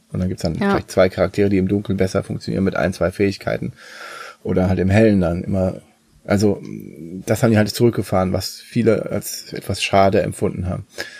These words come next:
Speaker 1: Sodass das Spiel auch wieder ein bisschen seichter wurde. Es war am Anfang halt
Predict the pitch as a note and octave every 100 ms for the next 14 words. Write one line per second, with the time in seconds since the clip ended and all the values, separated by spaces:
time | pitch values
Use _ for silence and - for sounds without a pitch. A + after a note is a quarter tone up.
0 | - - A2 - G#2+ - A2+ G#2 A#2 A2
1 | G#2+ - G2+ G2 G#2 G2+ F#2 G2 F#2+ F#2+
2 | G#2+ - G2 G#2+ F#2 G2+ G2+ G#2